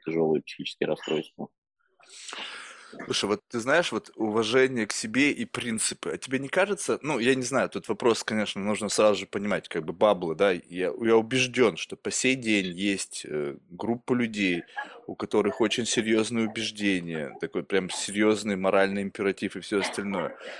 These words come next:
Speaker 2: А вот так вот с-, вот если вот н-, не то чтобы генерализировать, но просто смотреть вот так вот, как бы, знаешь, всквозь вот в это всё пространство, возникает ощущение, что у людей размываются их внутренние принципы. Они, их,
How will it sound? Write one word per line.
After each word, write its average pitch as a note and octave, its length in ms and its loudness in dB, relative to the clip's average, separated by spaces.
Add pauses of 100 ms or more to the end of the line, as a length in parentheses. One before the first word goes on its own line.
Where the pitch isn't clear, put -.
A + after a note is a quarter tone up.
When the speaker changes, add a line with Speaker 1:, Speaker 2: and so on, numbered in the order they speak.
(300)
Speaker 2:
А G2+ 80 0
вот B2 140 2
так E3+ 180 4
вот D#3+ 120 2
с-, - 120 2 (120)
вот C#3 120 0
если D3 240 2
вот C3+ 160 -6 (720)
н-, D#3 220 -6
не D#3+ 80 -2
то F3 140 4
чтобы C3+ 420 2 (100)
генерализировать, C#3 1080 4
но A#2 80 -4
просто - 260 4
смотреть C3 520 0
вот G#2 100 -4
так G#2 180 2
вот, G2 100 -6
как F#2+ 180 -4
бы, F#2+ 80 -6
знаешь, B2+ 300 2
всквозь - 760 4
вот F#3+ 240 -8
в G#3+ 40 2
это G3+ 180 0
всё - 180 2
пространство, E3 720 2 (500)
возникает C#3+ 580 2
ощущение, D3 580 2
что - 500 2
у C3 60 -2
людей C#3 580 2 (100)
размываются C#3 840 4
их G2 160 -2
внутренние G#2+ 420 -6
принципы. - 600 -6
Они, C3 200 2
их, - 280 0